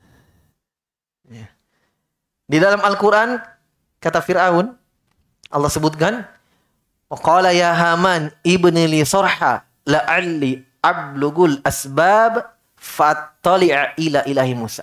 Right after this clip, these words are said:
As-, asbab as-samawati fattali'a ila ilahi Musa. Fir'aun mengatakan kepada Haman, perdana menterinya, "Bangunkan saya bangunan yang menjulang tinggi ke langit.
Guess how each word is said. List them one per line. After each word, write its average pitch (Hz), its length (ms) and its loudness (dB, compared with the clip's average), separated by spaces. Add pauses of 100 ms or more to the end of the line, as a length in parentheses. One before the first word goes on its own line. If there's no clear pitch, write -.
As-, - 400 -4
asbab 185 420 -2
as-samawati 165 920 0 (260)
fattali'a 175 880 2
ila 147 160 2
ilahi 139 320 0
Musa. - 360 -14 (1080)
Fir'aun 165 320 2
mengatakan 160 400 0
kepada 143 320 0
Haman, 139 400 0
perdana 127 320 -2
menterinya, 123 480 -4
"Bangunkan 175 720 -4
saya 185 240 2
bangunan 156 420 -4
yang 147 220 -6
menjulang 147 400 -4
tinggi 160 240 -8
ke - 160 -2
langit. 123 400 -2